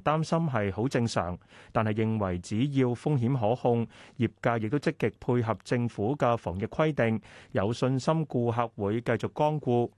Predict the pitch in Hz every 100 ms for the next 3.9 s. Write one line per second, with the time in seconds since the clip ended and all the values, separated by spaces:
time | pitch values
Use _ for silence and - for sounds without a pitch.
0 | - 117 160 131 123 110 104 95 110 104
1 | - 156 143 120 113 123 120 120 101 120
2 | 165 160 156 160 156 156 160 135 98 92
3 | 113 113 - 90 90 101 147 107 156